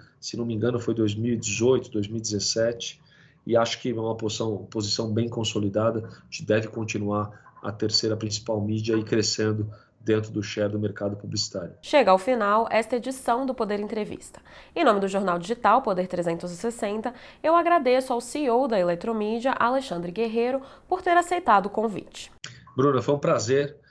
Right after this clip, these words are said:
Speaker 1: conversar com vocês, dividir um pouco sobre a nossa história, sobre esse projeto maravilhoso,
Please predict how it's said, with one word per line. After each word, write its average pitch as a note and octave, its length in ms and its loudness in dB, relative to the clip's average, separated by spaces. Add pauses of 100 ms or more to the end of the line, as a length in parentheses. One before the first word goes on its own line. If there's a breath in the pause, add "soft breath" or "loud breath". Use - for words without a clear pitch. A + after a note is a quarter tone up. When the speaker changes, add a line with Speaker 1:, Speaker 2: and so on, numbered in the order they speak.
(300 soft breath)
Speaker 1:
conversar A#2+ 400 -2
com A#2+ 120 -10
vocês, B2 400 -2
dividir A#2+ 320 -6
um A#2 80 -6
pouco B2+ 260 0
sobre A#2+ 340 -2
a A2+ 40 0
nossa A#2 220 -4
história, C3+ 540 2 (200 loud breath)
sobre C3+ 220 -2
esse C3+ 140 -4
projeto C3 520 -2
maravilhoso, B2 840 -4